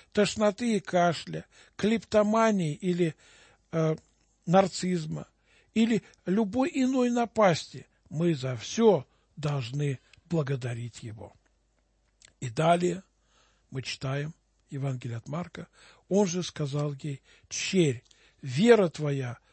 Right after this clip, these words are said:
спасла тебя. Иди в мире и будь здорова от болезни твоей". Евангелие от Марка, пятая глава, тридцать четвёртый стих. Блаженный Августин в одной из своих проповедей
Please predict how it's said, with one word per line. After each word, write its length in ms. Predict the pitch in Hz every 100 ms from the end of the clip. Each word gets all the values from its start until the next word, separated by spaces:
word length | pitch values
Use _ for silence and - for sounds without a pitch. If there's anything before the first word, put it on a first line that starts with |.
| _
спасла 580 | - 160 147 - 151 135
тебя. 460 | 127 113 110 98 - _ - _
Иди 360 | 254 247 269 226
в 160 | 143
мире 460 | 160 151 131 113 107 _ _ -
и 100 | 226
будь 260 | 262 202
здорова 680 | 135 143 147 151 127 113 - _ _ _
от 180 | 196 170
болезни 720 | 131 139 131 135 107 127 120 _ _
твоей". 580 | - 131 120 107 107 135 _ _ _ _
Евангелие 520 | - 139 131 113 110 113
от 100 | -
Марка, 420 | 180 196 - - _ _ -
пятая 320 | 143 127 120
глава, 420 | 117 120 135 156 - _ _
тридцать 500 | - 131 135 143 123 _ _ _
четвёртый 580 | - 123 131 117 - 117
стих. 300 | - - 107 _ _ - - - _
Блаженный 520 | 151 165 143 170 135
Августин 580 | 123 123 117 - 202 190 - - _
в 140 | 151 143
одной 340 | 151 165 165
из 80 | 139
своих 420 | - 135 131 - _ -
проповедей 720 | 139 120 131 143 143 202 196